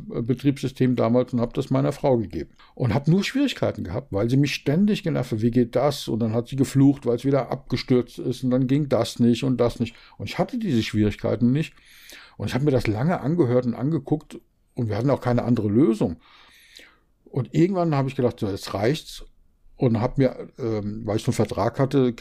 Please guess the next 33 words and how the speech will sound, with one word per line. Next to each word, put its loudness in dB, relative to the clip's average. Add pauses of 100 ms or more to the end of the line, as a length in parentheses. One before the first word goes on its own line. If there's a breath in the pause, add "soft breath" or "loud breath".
(120)
ich -18
bekomme 2
jedes 4
Jahr 2
so -6
ein -4
neues 2
Ding 0
angeboten. 2 (580 loud breath)
Und -4
hab 0
ich -6
gesagt, -12
„Okay, 0
ich -2
kaufe -2
mir 6
jetzt 0
die 0
neue 4
Version, -2 (100)
kommt 0
ja 4
jährlich -2
raus.“ 0 (420 loud breath)
Und 0
hab 0
meiner 2
Frau -2 (800 soft breath)
mein -2
altes -2 (100)
iPhone -4
gegeben. -8